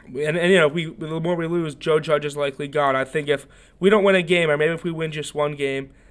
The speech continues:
there's a case for Judge to be gone. 'Cause I don't see, you know, how you can keep Joe Judge for a third year when clearly his, a lot of his coaching felt like it cost games.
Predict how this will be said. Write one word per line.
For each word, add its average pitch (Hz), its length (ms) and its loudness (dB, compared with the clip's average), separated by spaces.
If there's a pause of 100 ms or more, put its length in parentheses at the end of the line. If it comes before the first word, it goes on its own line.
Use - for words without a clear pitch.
(100)
there's 147 160 -2
a 151 60 -2
case 147 300 -4
for 156 100 -6
Judge 147 300 -2
to - 80 -12
be 147 100 -8
gone. 147 280 2
'Cause 165 120 -6
I 180 80 8
don't 226 160 4
see, 196 300 -4 (280)
you 180 140 0
know, 147 120 0 (500)
how 165 140 2
you 180 180 0
can 180 180 -4
keep 180 240 -6
Joe 175 220 -2
Judge 165 240 -2
for 160 160 -2
a 156 60 0
third 160 300 0
year 156 420 -2 (640)
when 156 220 -2
clearly 190 440 4
his, 160 140 -2
a 160 80 -2
lot 160 180 6
of 156 40 -2
his 151 100 -10
coaching 160 360 -4
felt 151 160 -2
like 151 120 2
it 147 100 -2
cost 143 340 0
games. 143 380 -2